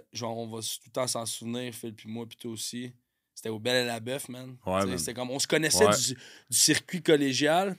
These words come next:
Speaker 1: Moi, j'étais en division deux, vous autres, vous étiez en division, euh, un. Puis c'était comme, moi, je voulais rejouer avec Phil. Puis là, c'est word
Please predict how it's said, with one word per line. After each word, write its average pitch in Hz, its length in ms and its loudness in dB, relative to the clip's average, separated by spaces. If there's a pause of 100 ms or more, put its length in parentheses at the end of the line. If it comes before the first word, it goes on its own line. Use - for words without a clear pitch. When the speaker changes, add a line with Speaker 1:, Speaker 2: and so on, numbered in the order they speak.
(240)
Speaker 1:
Moi, 151 140 0
j'étais 156 120 4
en 135 80 4
division 127 380 0
deux, 147 180 4
vous 135 140 0
autres, 131 140 0
vous 127 80 -4
étiez 127 180 -2
en 123 100 -2
division, 120 680 -4
euh, 117 380 -6
un. 135 240 2 (580)
Puis - 80 -2
c'était 117 160 -2
comme, 117 420 -2 (160)
moi, 131 140 -6
je 117 60 -6
voulais 117 200 -6
rejouer 110 300 -10
avec 107 220 -12
Phil. 143 360 -2
Puis 120 140 -10
là, 123 80 -4
c'est 113 240 -8 (640)
word 143 240 2